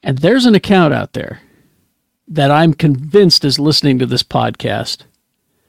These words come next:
and not giving us credit for a lot of the observations that we make on this show.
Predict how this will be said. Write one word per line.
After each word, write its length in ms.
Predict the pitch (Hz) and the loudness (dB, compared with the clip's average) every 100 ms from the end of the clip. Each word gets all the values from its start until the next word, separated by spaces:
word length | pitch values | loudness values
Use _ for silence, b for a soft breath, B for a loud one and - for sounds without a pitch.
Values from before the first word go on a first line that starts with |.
| _ _ _ | _ _ _
and 420 | 131 120 127 151 | -2 0 2 4
not 280 | 190 208 - | 4 4 2
giving 280 | 165 139 135 | 0 2 0
us 120 | 127 | -2
credit 440 | - 127 113 - - _ _ _ _ | -2 -2 -2 -8 -14 _ _ _ _
for 120 | 151 | 0
a 60 | 131 | 2
lot 200 | 139 143 | 2 2
of 80 | 139 | 0
the 140 | 139 | 0
observations 680 | 127 127 135 127 123 143 123 | 0 -2 -2 -2 0 0 0
that 100 | 139 | -2
we 160 | 120 131 | -2 -2
make 260 | 123 120 | -2 -4
on 140 | 131 110 | -4 -6
this 120 | 113 | -6
show. 320 | - 78 - | -8 -8 -10